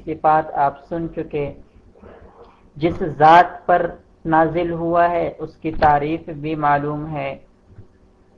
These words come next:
اور خود قرآن پاک کی حقیقت سے بھی تم آگاہ ہو گئے۔ یہاں پر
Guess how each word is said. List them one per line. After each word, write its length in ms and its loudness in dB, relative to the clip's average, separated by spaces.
اور 180 8
خود 300 0
قرآن 280 4
پاک 280 4
کی 100 -4
حقیقت 680 -6
سے 100 0
بھی 140 -2
تم 380 -4
آگاہ 680 2
ہو 240 0
گئے۔ 320 -2
یہاں 280 6
پر 180 4